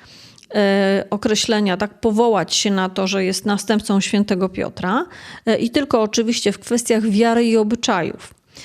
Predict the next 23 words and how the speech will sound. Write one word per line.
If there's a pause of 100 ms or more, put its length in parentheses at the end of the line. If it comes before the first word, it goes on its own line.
(240)
E,
natomiast,
no,
w
innych,
e,
kwestiach,
no,
chociażby
takich,
prawda,
powiedzmy
typu, (460)
e,
szczepionki, (280)
e,
pseudoekologia
i
tak
dalej,
no
to
już